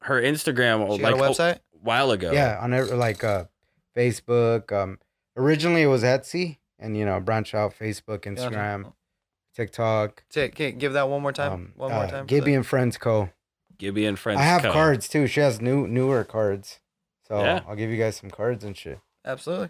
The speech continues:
Speaker 3: Um,
Speaker 1: I'll
Speaker 3: my
Speaker 1: just,
Speaker 3: brother
Speaker 1: I don't even need a
Speaker 3: as
Speaker 2: She
Speaker 3: well.
Speaker 1: card.
Speaker 2: makes
Speaker 1: I'll just
Speaker 2: stu-, she
Speaker 1: call
Speaker 2: do
Speaker 1: her.
Speaker 2: stuff for bullies?
Speaker 3: Um, yeah, for, for a little bit of everything. Just message her online.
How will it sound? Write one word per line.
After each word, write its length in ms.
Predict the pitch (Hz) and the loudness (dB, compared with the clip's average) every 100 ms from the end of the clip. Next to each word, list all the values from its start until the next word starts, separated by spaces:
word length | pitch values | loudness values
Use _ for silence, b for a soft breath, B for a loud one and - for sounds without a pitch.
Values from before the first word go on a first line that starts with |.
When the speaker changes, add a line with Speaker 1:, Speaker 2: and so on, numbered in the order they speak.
| - | -4
Speaker 3:
Um, 440 | 214 107 95 82 - | -2 -2 -4 -10 -8
Speaker 1:
I'll 80 | 117 | -2
Speaker 3:
my 60 | 117 | 2
Speaker 1:
just, 80 | |
Speaker 3:
brother 380 | 127 139 160 180 151 | 4 6 6 4 4
Speaker 1:
I 80 | |
don't 120 | 247 226 | 4 4
even 160 | 147 | 4
need 100 | 139 | 4
a 40 | 175 | 4
Speaker 3:
as 80 | |
Speaker 2:
She 80 | 101 | 4
Speaker 3:
well. 80 | 120 | 4
Speaker 1:
card. 80 | - | 6
Speaker 2:
makes 60 | - | 4
Speaker 1:
I'll 60 | 247 | 2
just 80 | - | 0
Speaker 2:
stu-, 40 | - | 2
she 60 | |
Speaker 1:
call 80 | 113 | 4
Speaker 2:
do 40 | |
Speaker 1:
her. 40 | 110 | 4
Speaker 2:
stuff 160 | 175 175 | 2 0
for 120 | 147 | -2
bullies? 400 | 135 151 165 - _ _ _ _ _ _ _ - | 2 2 0 -6 _ _ _ _ _ _ _ -4
Speaker 3:
Um, 520 | 127 131 120 110 92 - | 2 4 4 2 -4 -6
yeah, 220 | 117 165 | 2 2
for, 360 | 135 143 127 117 _ _ _ | 2 2 2 0 _ _ _
for 160 | - 120 | 0 2
a 60 | |
little 180 | 127 147 | 4 4
bit 120 | 135 | 6
of 60 | 123 | 6
everything. 440 | 127 143 123 110 | 4 0 -2 -2
Just 360 | 104 120 - - | -2 -4 -6 -4
message 420 | 123 127 - 120 | 0 0 -2 -4
her 220 | 123 139 | 0 0
online. 560 | 117 104 107 139 165 | 2 2 2 0 -2